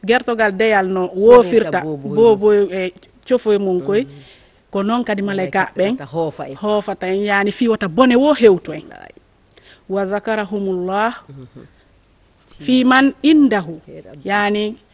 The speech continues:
Speaker 1: ka arsi ton malaika ɓe on ɓe ton ɓe
Speaker 2: Allah inna
Speaker 1: Allah inna
Speaker 2: daare,
Speaker 1: he.
Speaker 2: daare ɓe jiya ɓe
Speaker 1: E ɗo
Speaker 2: Allah.
Speaker 1: no moɓodiri fi wowlugol inde
Speaker 2: Masha
Speaker 1: anden ni.
Speaker 2: Allah.
Speaker 1: E janggo Alqur'ana no mari dey.
Speaker 2: Wallahi
Speaker 1: Yo Allah
Speaker 2: Sayyida.
Speaker 1: waɗu en ɓe nani.
Speaker 2: Amina ya Rabbi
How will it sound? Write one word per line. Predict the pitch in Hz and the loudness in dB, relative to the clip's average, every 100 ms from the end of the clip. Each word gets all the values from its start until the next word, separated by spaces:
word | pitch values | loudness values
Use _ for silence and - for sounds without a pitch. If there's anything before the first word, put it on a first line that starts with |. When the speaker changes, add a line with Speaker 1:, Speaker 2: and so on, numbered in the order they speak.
| _ _ | _ _
Speaker 1:
ka | - - | -12 -6
arsi | 277 262 262 | -4 -4 -6
ton | 370 254 | -2 -2
malaika | 220 226 226 226 220 | -2 -4 -4 -4 -4
ɓe | 220 | -4
on | |
ɓe | 214 | -6
ton | 254 233 | -6 -6
ɓe | 196 | -6
Speaker 2:
Allah | 196 254 | -8 -10
inna | 262 247 | -8 -2
Speaker 1:
Allah | 254 233 220 | 0 0 -2
inna | 214 | -4
Speaker 2:
daare, | 247 269 | -6 -6
Speaker 1:
he. | 240 | -12
Speaker 2:
daare | 247 285 294 320 320 | -14 -14 -14 -14 -14
ɓe | 302 277 | -12 -10
jiya | 285 285 269 202 | -10 -10 -10 -10
ɓe | |
Speaker 1:
E | 214 233 226 | 0 2 2
ɗo | 214 | 0
Speaker 2:
Allah. | |
Speaker 1:
no | 202 | 0
moɓodiri | 220 233 208 214 220 233 | 0 0 0 0 -2 -4
fi | - 202 | -8 -4
wowlugol | 196 208 190 175 175 165 226 | 0 0 0 -6 -10 -8 -6
inde | 202 160 156 | -4 -6 -10
Speaker 2:
Masha | 160 160 165 | -10 -10 -10
Speaker 1:
anden | 165 170 | -8 -8
ni. | 180 - - _ _ _ _ _ | -8 -12 -20 _ _ _ _ _
Speaker 2:
Allah. | 262 311 | -4 -2
Speaker 1:
E | |
janggo | 240 233 220 | -2 -2 0
Alqur'ana | 214 208 208 202 196 | 0 0 -4 -4 -4
no | 196 | -4
mari | 202 196 180 | -4 -4 -2
dey. | 190 202 165 | -2 -2 -4
Speaker 2:
Wallahi | 165 151 175 165 | -10 -10 -10 -6
Speaker 1:
Yo | 220 233 | 0 2
Allah | 233 226 | 4 4
Speaker 2:
Sayyida. | 240 185 | 2 0
Speaker 1:
waɗu | 190 | -6
en | 180 | -6
ɓe | 175 190 | -4 -4
nani. | 214 233 175 | -2 -4 -6
Speaker 2:
Amina | 170 156 151 147 135 | -8 -12 -12 -14 -16
ya | 131 131 | -16 -18
Rabbi | 123 | -20